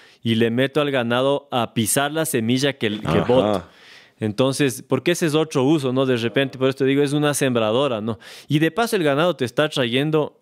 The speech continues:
Speaker 1: en, en la mierda te está trayendo un montón de semilla también, ¿no?
Speaker 2: Y microorganismos,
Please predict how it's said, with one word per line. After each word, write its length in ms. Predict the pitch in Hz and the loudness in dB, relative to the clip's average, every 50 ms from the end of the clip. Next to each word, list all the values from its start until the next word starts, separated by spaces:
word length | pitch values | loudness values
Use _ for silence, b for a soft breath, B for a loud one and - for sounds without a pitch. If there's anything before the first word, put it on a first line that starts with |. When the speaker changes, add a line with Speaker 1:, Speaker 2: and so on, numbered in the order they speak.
| _ | _
Speaker 1:
en, 380 | - 123 117 110 107 107 101 - - | -2 -2 0 0 -2 -4 -6 -8 -10
en 180 | - 117 110 110 | -6 -2 0 0
la 100 | 110 107 | 2 2
mierda 360 | 113 131 147 151 156 151 135 | 2 2 2 2 0 -2 -2
te 60 | - | -2
está 240 | 123 113 - 135 139 | -4 -2 0 -2 0
trayendo 400 | 127 135 127 120 127 135 143 143 | 0 0 0 0 2 2 0 0
un 60 | 135 131 | 0 2
montón 340 | 120 113 107 - 131 135 139 | 0 0 0 0 0 0 0
de 120 | 139 135 | 0 -2
semilla 460 | 113 117 104 107 120 123 135 135 123 | 0 0 0 0 0 0 0 -2 -2
también, 420 | - 113 98 101 110 131 127 104 95 | -4 -4 -2 0 0 0 0 -2 -6
¿no? 160 | 104 98 - B B B B B | -10 -12 -14 B B B B B
Speaker 2:
Y 60 | 110 | 2
microorganismos, 600 | 101 98 87 - 92 87 80 73 73 65 65 | 2 2 0 0 0 0 0 -2 -4 -4 0